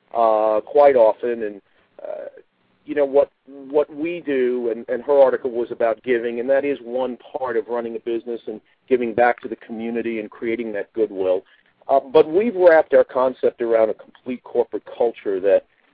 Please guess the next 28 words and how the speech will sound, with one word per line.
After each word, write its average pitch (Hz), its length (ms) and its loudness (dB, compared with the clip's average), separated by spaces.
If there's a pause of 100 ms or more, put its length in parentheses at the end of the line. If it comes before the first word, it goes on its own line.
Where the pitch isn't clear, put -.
(160)
that 123 320 4
really 143 360 0
lends 127 400 0
respect 120 640 -6
not 123 280 -2
only 123 360 -2 (100)
to 110 180 -2
our 101 100 2
guests 120 360 0 (120)
and 98 180 -12
to 117 140 -12
the 98 100 -10 (160)
food, 123 400 -4 (380)
certainly 135 380 2
to 110 140 0
our 104 80 4
team 156 380 -8
members. 104 540 2 (420)
Uh, 117 220 2
we're 131 240 4
a 120 80 2
green 135 340 -2
concept. 131 680 2
We, 113 360 -6
we 113 240 -8
are 110 220 6
always 123 320 2 (120)
striving 123 600 2